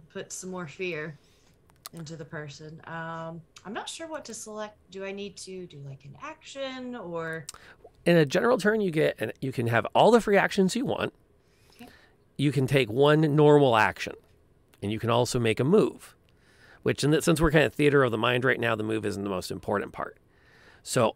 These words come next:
Speaker 2: all of your spells are one action to cast. So that would be kinda like your big thing for the, for your turn,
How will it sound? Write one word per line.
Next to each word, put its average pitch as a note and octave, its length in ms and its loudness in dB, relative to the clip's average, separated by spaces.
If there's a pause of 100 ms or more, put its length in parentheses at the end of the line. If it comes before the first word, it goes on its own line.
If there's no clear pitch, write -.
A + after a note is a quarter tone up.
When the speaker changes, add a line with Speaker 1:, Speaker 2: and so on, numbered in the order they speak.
Speaker 2:
all G3 240 6
of A3 120 6
your F#3 160 6
spells F#3+ 840 0 (1400)
are A#2 260 4
one A#2+ 340 2
action B2+ 420 -2
to A2+ 100 -6
cast. - 560 -10 (680)
So - 140 -6
that A2 120 8
would G#2 80 4
be G#2 80 -2
kinda A2+ 120 0
like G#2+ 180 0
your F#2+ 80 -4
big G#2 280 -2
thing G2 200 -4
for - 120 -14
the, F#2+ 120 -10 (120)
for G#2+ 100 -12
your F2+ 180 -8
turn, - 300 -12